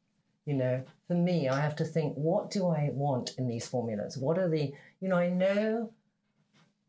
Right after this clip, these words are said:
I know the ingredients that I think are really important. So there's the, the usual suspects. There's, you know, there's vitamin C, there's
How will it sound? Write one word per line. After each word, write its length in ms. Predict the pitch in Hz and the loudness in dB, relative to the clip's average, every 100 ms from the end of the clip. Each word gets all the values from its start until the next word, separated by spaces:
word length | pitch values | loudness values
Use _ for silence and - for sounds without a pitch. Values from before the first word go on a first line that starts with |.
| _ | _
I 80 | 185 | 0
know 260 | 175 185 185 | 2 2 2
the 140 | 208 | 0
ingredients 640 | 185 151 160 139 123 - - | 0 2 0 0 -2 -2 -4
that 100 | - | -2
I 140 | 147 | 0
think 240 | 143 139 | 0 -4
are 40 | 131 | -2
really 220 | 135 127 | -4 -2
important. 600 | 120 - 135 - - - _ _ _ _ _ _ _ _ _ _ - | -4 -6 -8 -8 -14 -18 _ _ _ _ _ _ _ _ _ _ -18
So 200 | - 165 | -4 0
there's 220 | 135 131 135 | 2 0 -2
the, 140 | 127 - _ _ _ | -6 -8 _ _ _
the 220 | 139 131 | -2 -2
usual 320 | 117 135 123 110 | 0 -2 -2 -4
suspects. 500 | 107 - 107 - - | -4 -4 -6 -6 -4
There's, 300 | 113 107 131 | -4 -4 -6
you 120 | 123 | -4
know, 180 | 107 - | -4 -6
there's 220 | - 110 - | -8 -10 -8
vitamin 320 | 123 - 120 | -8 -6 -6
C, 320 | - 175 160 | -2 0 0
there's 260 | 135 127 | 0 -2